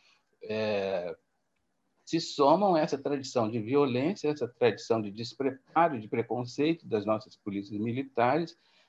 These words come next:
e eu fiquei logo pensando no seguinte: vai que o Bolsonaro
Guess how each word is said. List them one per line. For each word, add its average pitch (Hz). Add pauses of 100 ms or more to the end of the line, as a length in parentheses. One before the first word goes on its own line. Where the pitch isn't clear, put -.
e 143
eu 151
fiquei 151
logo 151
pensando 165
no 151
seguinte: 127
vai 139
que 160
o 139
Bolsonaro 107